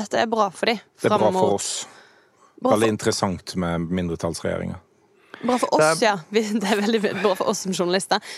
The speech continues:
Speaker 1: Men bra for
Speaker 3: For
Speaker 1: deg frem
Speaker 3: oss
Speaker 1: mot
Speaker 3: på
Speaker 1: neste valg.
Speaker 3: borgerpressa, eller oss som,
Speaker 1: Ja, for
Speaker 3: eh,
Speaker 1: bor-, <laughs> Jeg ble så
Speaker 3: kjøpte og
Speaker 1: stille
Speaker 3: betalte
Speaker 1: der,
Speaker 3: av
Speaker 1: bra for oss.
Speaker 3: storkapitalen?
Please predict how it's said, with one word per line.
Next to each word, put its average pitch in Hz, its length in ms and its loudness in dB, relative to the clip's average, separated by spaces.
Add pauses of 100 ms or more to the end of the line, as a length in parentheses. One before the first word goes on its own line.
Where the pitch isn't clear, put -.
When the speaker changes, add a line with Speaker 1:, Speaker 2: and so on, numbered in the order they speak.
Speaker 1:
Men 247 160 2
bra 254 80 4
for 247 140 -2
Speaker 3:
For 240 80 4
Speaker 1:
deg 196 180 2
frem 220 160 4
Speaker 3:
oss 185 60 2
Speaker 1:
mot 185 80 -2
Speaker 3:
på - 80 6
Speaker 1:
neste 220 260 4
valg. - 60 4
Speaker 3:
borgerpressa, 214 380 4 (180)
eller 170 240 4
oss - 100 -2
som, 143 160 4
Speaker 1:
Ja, 131 60 6
for 123 400 4
Speaker 3:
eh, 117 80 2
Speaker 1:
bor-, - 220 2
<laughs> - 1400 0
Jeg 466 100 4
ble 440 80 4
så 415 80 4
Speaker 3:
kjøpte 415 80 4
og 392 80 2
Speaker 1:
stille - 80 2
Speaker 3:
betalte 359 260 6
Speaker 1:
der, 208 60 6
Speaker 3:
av - 80 4
Speaker 1:
bra - 0 -
for - 0 -
oss. - 80 4
Speaker 3:
storkapitalen? 135 640 2